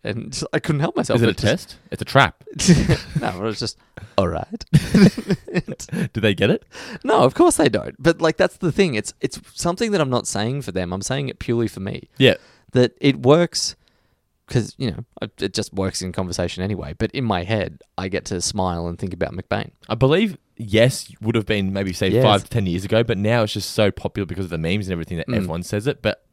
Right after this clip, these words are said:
Speaker 2: if you had said, yes, I've been saying it for
Speaker 1: Yeah,
Speaker 2: years.
Speaker 1: so mainstream now.
Speaker 2: Yeah, it's just so popular now, but that sort of, that would have been mine. So thanks for the question. What was his name again,
Speaker 1: Uh,
Speaker 2: Mitchell?
Speaker 1: that was Dan Eglinton.
Speaker 2: Thanks, Dan.
Speaker 1: Uh, next question that we've got comes in from Chris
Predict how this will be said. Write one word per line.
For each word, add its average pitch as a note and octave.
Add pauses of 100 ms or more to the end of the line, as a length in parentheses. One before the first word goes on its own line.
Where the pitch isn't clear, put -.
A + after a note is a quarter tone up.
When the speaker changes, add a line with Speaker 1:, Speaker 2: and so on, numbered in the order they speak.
(140)
Speaker 2:
if G#2+
you B2+
had C3
said, G#2+ (380)
yes, A#2
I've -
been C#3
saying A2+
it -
for F#2+
Speaker 1:
Yeah, A#2+
Speaker 2:
years. F#2
Speaker 1:
so -
mainstream F#2
now. F2
Speaker 2:
Yeah, G2
it's -
just -
so F#2
popular F2
now, D#2
but E2+
that G#2
sort F#2+
of, D#2+
that A#2+
would A2
have F#2
been D#2+
mine. D2+ (300)
So -
thanks F3+
for C#3+
the A#2+
question. B2
What C#3
was C#3+
his D3+
name D3+
again, D3 (300)
Speaker 1:
Uh, -
Speaker 2:
Mitchell? B2+
Speaker 1:
that C3+
was B2
Dan A2+
Eglinton. A2+
Speaker 2:
Thanks, C#3
Dan. E2+ (340)
Speaker 1:
Uh, B2 (320)
next -
question -
that C3+
we've A2
got A2+
comes A#2+
in G#2+
from G#2+
Chris -